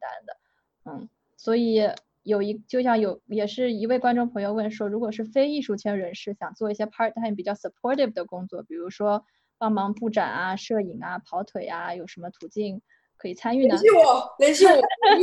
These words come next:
Speaker 2: volunteer 的。然后还有就是，像我刚开始刚学艺术的时候，我那时候有，有些比较近的朋友，他们就觉得，“哇，你要当艺术家。”他们就觉得，“哇，到底什么，就是怎么怎么样。”他们就觉得，“哇，你好高大上。”其实都不是啊，就是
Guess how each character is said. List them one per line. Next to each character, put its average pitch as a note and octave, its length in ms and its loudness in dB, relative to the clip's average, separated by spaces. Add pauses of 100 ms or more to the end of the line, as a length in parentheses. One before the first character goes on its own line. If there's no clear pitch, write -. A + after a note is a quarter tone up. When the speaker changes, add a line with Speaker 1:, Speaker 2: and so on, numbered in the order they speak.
(800)
Speaker 2:
volunteer B3+ 300 2
的。 - 200 -6 (340)
然 C4 140 4
后 F4 80 10
还 C#4 220 6
有 C#4+ 160 6
就 C4 140 -4
是， C4 220 0 (340)
像 E4+ 220 0
我 G#3 120 2
刚 C4 180 0
开 D4+ 180 0
始 F#3+ 380 -6
刚 C#4+ 220 -2
学 G#3 180 0
艺 G#3+ 100 -8
术 G3+ 140 -6
的 F#3+ 60 -4
时 F#3+ 80 -8
候， F#3+ 80 -2
我 E3+ 140 -2
那 F#3+ 100 -6
时 G3 100 -12
候 G3 120 -4
有， C3+ 120 -10
有 D3+ 160 -10
些 G3 200 -6
比 - 140 -20
较 A#3 140 -6
近 - 200 -12
的 F3+ 80 -6
朋 - 180 -16
友， D#3+ 80 -18
他 G3 80 -12
们 G3 120 -10
就 F#3+ 80 -8
觉 E3+ 140 -14
得 E3+ 60 -6 (200)
，“哇， F3 340 -6
你 E3+ 160 -12
要 F3 180 -6
当 G#3 260 -8
艺 A#3+ 140 -8
术 F3 180 -12
家。” D#3 220 -8
他 G#3+ 60 -12
们 G#3+ 100 -12
就 G3+ 80 -4
觉 F3+ 140 -10
得 F#3 160 -6 (360)
，“哇， F3+ 180 -2
到 A3 120 -8
底 F#3+ 120 -2
什 F#3 140 -14
么， E3 120 -14 (240)
就 F#3+ 120 -18
是 F#3+ 200 -8
怎 F3 120 -16
么 F3+ 80 -10
怎 F3+ 140 -14
么 D#3 80 -12
样。” F3 200 -8
他 F3+ 80 -14
们 G3 80 -6
就 F#3 60 -6
觉 F3+ 80 -8
得 F3+ 180 -4
，“哇， F#3 160 0
你 F#3 100 -8
好 F3 120 -6
高 F3+ 160 -6
大 F#3 80 -4
上。” F3 140 -8
其 - 140 -14
实 F#3 280 -8 (200)
都 F3+ 140 -6
不 D3+ 100 -14
是 - 200 -12
啊， B2+ 160 -8
就 G#3 120 -10
是 G3 160 -6